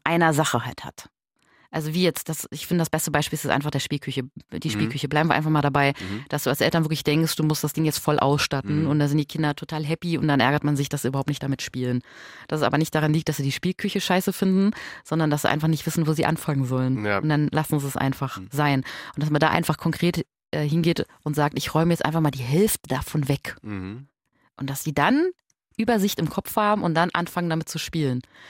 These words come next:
Speaker 1: Und das gilt dir eigentlich für jedes Spielzeug. Ich glaub, das muss man sich irgendwie verinnerlichen,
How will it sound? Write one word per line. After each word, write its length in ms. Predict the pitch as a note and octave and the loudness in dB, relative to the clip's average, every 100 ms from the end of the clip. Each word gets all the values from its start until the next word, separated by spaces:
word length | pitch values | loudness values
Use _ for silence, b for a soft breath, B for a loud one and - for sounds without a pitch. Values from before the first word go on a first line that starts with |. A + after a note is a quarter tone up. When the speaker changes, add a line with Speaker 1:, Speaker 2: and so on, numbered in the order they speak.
| B | B
Speaker 1:
Und 60 | - | -2
das 160 | D#3+ - | -2 0
gilt 220 | F#3 F3 | -2 0
dir 100 | - | 0
eigentlich 240 | D#3+ E3 | 0 0
für 120 | - | 0
jedes 340 | D3+ E3 D3 - | 0 2 2 0
Spielzeug. 640 | - B2+ - - B2+ - _ _ - | -2 -6 -8 -8 -10 -10 _ _ -20
Ich 120 | - | -8
glaub, 260 | F3+ F3+ | -6 -4
das 260 | - F#3 - | -2 -2 0
muss 240 | E3+ E3 | 0 0
man 200 | D#3 D#3 | 0 0
sich 260 | D3 D3+ - - | 0 -2 -6 -10
irgendwie 280 | D#3+ D#3 D3+ | -6 -6 -6
verinnerlichen, 880 | - - E3 D3 C#3+ - D3 C#3 | -6 -2 0 0 -2 -2 -2 -2